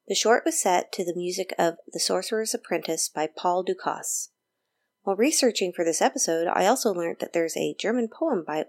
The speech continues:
Johann Wolfgang von Goethe, which details the story in the cartoon. Walt got the rights to the music and was looking for an orchestra and conductor when he met Leopold Stokowski,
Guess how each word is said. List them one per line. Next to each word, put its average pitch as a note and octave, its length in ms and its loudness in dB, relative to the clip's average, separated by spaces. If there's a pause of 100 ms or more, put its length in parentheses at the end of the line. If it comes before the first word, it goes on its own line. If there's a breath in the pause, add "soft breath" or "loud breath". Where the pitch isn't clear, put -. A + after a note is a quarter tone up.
(160)
Johann G#3 560 0
Wolfgang F3 540 -2 (200)
von D#3+ 300 -2
Goethe, D3+ 340 -2 (340 loud breath)
which - 200 -4
details F3+ 500 0 (160)
the E3+ 80 -6
story - 640 0 (160)
in F4+ 140 2
the A#3 60 2
cartoon. - 380 -8 (1600)
Walt G4 220 8
got E4+ 160 4
the C4 80 0
rights - 280 2
to F#3 120 0
the F3 40 2
music A#3 540 2
and G3 80 0
was G3+ 180 -4
looking C4+ 240 -2
for C#4 140 -4
an C4+ 160 -2
orchestra F#3+ 420 -2
and F#3+ 120 -4
conductor G3 480 0
when F#3 160 -4
he F#3 100 -4
met E3 320 -2 (140)
Leopold F#3+ 640 -2
Stokowski, - 800 -2